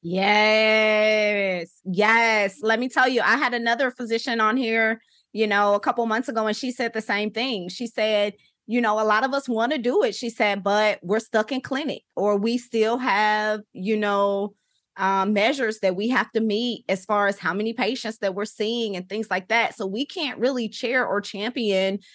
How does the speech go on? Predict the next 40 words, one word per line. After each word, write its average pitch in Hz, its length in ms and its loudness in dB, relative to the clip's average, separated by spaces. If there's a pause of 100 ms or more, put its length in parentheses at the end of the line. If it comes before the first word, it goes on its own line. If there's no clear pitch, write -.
(260)
you 240 120 2
know, 214 160 2
the 202 200 0
E 208 140 2
M 220 160 2
Rs." 240 460 0
And 196 160 -2
she 214 200 -4
said, 196 440 2
"Some 269 260 -2
of 427 100 -2
us 381 220 0
actually 349 420 -2
wanna 320 440 0 (180)
really 311 440 0
be 311 220 0
involved. 277 640 0
Like, 185 260 -2 (300)
we 302 240 0
really 277 580 4
wanna 233 400 0
see 220 640 0 (280)
and 185 200 -4
push 233 340 2
the 220 100 0
system 220 460 -4
to 233 120 2
the 196 140 -2
limits 185 560 -2
and 156 120 -6
see 240 380 -2
how 208 300 2
we 214 180 -4
can 202 260 -4
use 202 300 -2
it 185 140 -6
to 196 80 -2
benefit 196 580 -2
our 180 220 2
patients." 180 640 -8